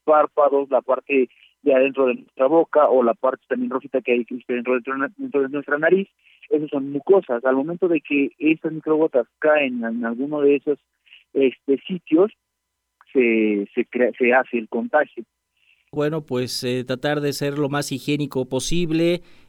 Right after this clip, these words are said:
Speaker 2: eh, cubrirse, ¿no?, la boca antes de estornudar, o este codo, ¿no?
Speaker 1: Ujú.
Speaker 2: Esta,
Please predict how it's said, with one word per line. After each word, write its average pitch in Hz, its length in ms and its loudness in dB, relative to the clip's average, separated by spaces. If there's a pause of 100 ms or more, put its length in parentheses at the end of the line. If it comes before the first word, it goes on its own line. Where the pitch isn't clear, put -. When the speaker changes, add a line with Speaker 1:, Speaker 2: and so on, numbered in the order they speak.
Speaker 2:
eh, 127 600 0 (180)
cubrirse, 151 680 2
¿no?, 156 240 0
la 151 120 0
boca 147 260 -2
antes 143 240 -4
de 127 80 -4
estornudar, 147 760 -2
o 160 360 0
este 147 340 -4
codo, 147 340 0
¿no? 139 120 -2
Speaker 1:
Ujú. 156 80 -4
Speaker 2:
Esta, 147 400 -4